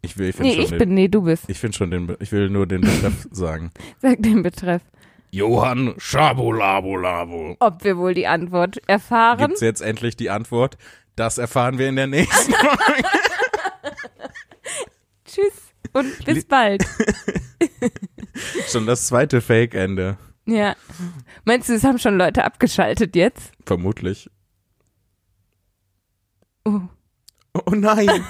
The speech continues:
Speaker 1: oh nein, Lea, ich wollte nicht, dass dich das so trifft.
Speaker 2: Ja, weil dann kriegen die Leute den restlichen Spaß nicht mehr mit.
Speaker 1: Ja, aber das ist ja dann deren Problem.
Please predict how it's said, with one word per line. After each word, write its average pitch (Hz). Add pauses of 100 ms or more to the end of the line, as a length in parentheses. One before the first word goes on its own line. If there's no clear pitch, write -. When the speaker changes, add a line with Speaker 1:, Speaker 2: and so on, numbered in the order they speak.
(220)
Speaker 1:
oh 208
nein, 190
Lea, 175
ich -
wollte 196
nicht, 170
dass 160
dich 170
das 151
so 147
trifft. - (640)
Speaker 2:
Ja, 240
weil 240
dann 247
kriegen 277
die 285
Leute 262
den 240
restlichen 247
Spaß 277
nicht 285 (120)
mehr 214
mit. 185 (160)
Speaker 1:
Ja, 117
aber 98
das 101
ist 107
ja 98
dann 95
deren 127
Problem. 90